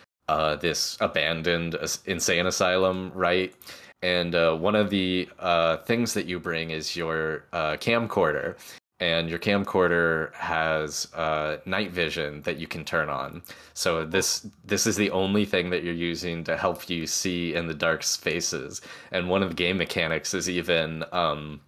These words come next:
that you need to find more batteries, uh, to keep,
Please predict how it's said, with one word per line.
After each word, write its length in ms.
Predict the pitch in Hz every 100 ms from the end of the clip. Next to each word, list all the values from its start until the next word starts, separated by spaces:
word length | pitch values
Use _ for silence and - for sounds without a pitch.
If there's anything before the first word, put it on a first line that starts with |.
| _ _ _ _ -
that 160 | 110 90
you 100 | 92
need 160 | 92
to 60 | 90
find 380 | - 90 87 92
more 240 | 85 85
batteries, 800 | 76 78 80 87 87 80 78 - - - _ _ _
uh, 200 | 82 76
to 120 | - -
keep, 260 | - 85